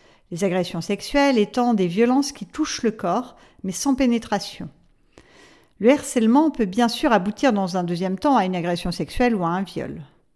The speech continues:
Donc, on vient de parler du harcèlement sexuel dans la rue, les transports, au travail. Ça peut donner le sentiment que le harcèlement ne concerne pas l'intime. C'est pourtant le cas aussi.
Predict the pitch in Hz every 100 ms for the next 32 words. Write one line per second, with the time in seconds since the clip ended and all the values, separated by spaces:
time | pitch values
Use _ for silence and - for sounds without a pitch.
0 | _ _ _ _ - 247 185 - - _
1 | 233 226 311 285 262 254 214 220 214 240
2 | 226 220 226 214 - 208 185 165 175 214
3 | 233 302 302 302 202 - 226 220 - 285
4 | 277 214 180 233 226 285 311 285 - _
5 | _ - 233 349 247 202 175 - 294 -
6 | 254 339 - 185 185 - 202 220 285 226
7 | 208 - 202 196 233 285 233 220 - 160
8 | 139 151 _ _ _ _ _ _ _ -
9 | 220 - 240 - 349 214 226 254 220 214
10 | - 247 - -